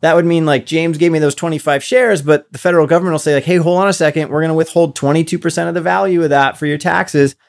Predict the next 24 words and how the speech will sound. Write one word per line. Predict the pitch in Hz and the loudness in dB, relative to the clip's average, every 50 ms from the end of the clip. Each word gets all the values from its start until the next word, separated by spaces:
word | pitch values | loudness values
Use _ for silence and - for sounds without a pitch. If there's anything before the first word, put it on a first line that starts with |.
| _ _ _ | _ _ _
And | - 123 | -12 -10
the | 127 - | -10 -4
state | - 151 151 | -2 -2 -2
of | 151 | 0
California | - 190 175 180 170 - 190 196 190 | 0 0 0 0 -2 -2 -2 -2 -2
is | 160 | -2
gonna | 165 156 151 | -2 -2 -2
say, | 151 156 151 | -2 -2 -2
"Hey, | 143 151 170 190 | 0 0 0 0
we | 180 165 156 | 0 0 0
want | 160 175 180 - - | 0 0 -2 -4 -2
ten | - 180 185 185 | -2 -2 0 0
percent | 190 180 175 - 175 170 - | 0 0 0 0 -4 -6 -6
for | - 185 180 | -6 -4 -2
us." | 190 214 190 170 156 - - - - _ _ _ _ _ _ | 0 0 0 0 -2 -4 -10 -16 -18 _ _ _ _ _ _
And | - 120 131 | -8 -4 -4
then | 139 147 147 147 | -2 -2 0 0
Medicare's | 156 180 202 202 - - 180 170 165 151 135 147 | 0 0 0 0 0 2 2 4 2 2 0 -2
one, | 151 156 156 139 | -4 -2 -2 -2
gonna | - 160 156 151 | 0 0 0 0
want | 151 151 151 | 0 0 0
a | 147 | -2
piece. | 131 - - 156 156 160 156 - - - - _ _ _ _ _ _ | -2 -2 0 2 2 2 0 -2 -8 -14 -18 _ _ _ _ _ _
So | - - 175 165 165 160 - | -2 2 4 6 6 4 2